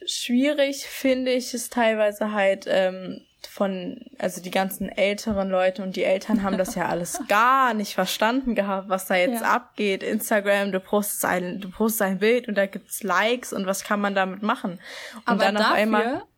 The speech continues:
Speaker 2: dafür gab's ja Facebook. Das ist irgendwie so die, die ältere Generation, die jetzt alles, ich sag mal, ich möchte hier keinen beleidigen, aber alles so, äh, dreißig plus,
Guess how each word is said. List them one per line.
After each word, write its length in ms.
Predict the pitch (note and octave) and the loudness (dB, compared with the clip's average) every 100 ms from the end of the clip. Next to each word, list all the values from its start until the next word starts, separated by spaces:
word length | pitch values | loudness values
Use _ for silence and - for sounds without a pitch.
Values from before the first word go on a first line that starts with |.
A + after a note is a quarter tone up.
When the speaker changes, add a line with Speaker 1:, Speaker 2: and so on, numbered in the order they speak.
| _ | _
Speaker 2:
dafür 360 | - A#3+ A#3+ C4 | -4 -2 0 0
gab's 240 | A#3 C4 | 0 -2
ja 120 | A#3 A3+ | -4 -2
Facebook. 680 | B3+ C#4+ D4+ - F#3+ F#3+ | -2 -2 -2 -8 -10 -8
Das 180 | A3+ A#3+ | -8 -6
ist 120 | C4 - | -8 -4
irgendwie 600 | A#3 A#3 A#3 A3+ A3+ A3+ _ _ | -2 -2 -2 -2 -2 -6 _ _
so 520 | - A3 G#3+ G#3 G#3 - _ - | -6 -2 -2 -4 -8 -12 _ -6
die, 340 | G#3 G3+ G3 | -6 -6 -10
die 280 | G3+ G3+ - | -8 -8 -4
ältere 340 | A#3 D4+ C#4+ | -2 -2 -4
Generation, 680 | A#3+ A#3+ A#3+ A#3+ A#3+ B3 B3 | -2 -2 -4 -4 -4 -2 -2
die 120 | A#3 | -2
jetzt 260 | G#3 G#3 - | -8 -8 -6
alles, 360 | A3+ A#3 - - | -2 -2 -4 -12
ich 140 | G3 | -12
sag 180 | G3+ G3+ | -12 -8
mal, 160 | G3 G3 | -8 -8
ich 120 | - | -10
möchte 160 | G#3 G3+ | -10 -8
hier 60 | G3+ | -8
keinen 180 | F#3+ | -8
beleidigen, 440 | F3+ G#3+ C#4+ A#3+ A3+ | -4 -2 0 0 0
aber 200 | G#3+ G#3 | -2 -2
alles 280 | G3+ A3 - | -2 -4 -6
so, 220 | G#3 G#3 | -8 -6
äh, 200 | G#3+ G3+ | -6 -8
dreißig 460 | - G3+ G#3+ G#3+ - | -6 -8 -6 -10 -4
plus, 240 | A#3+ | -4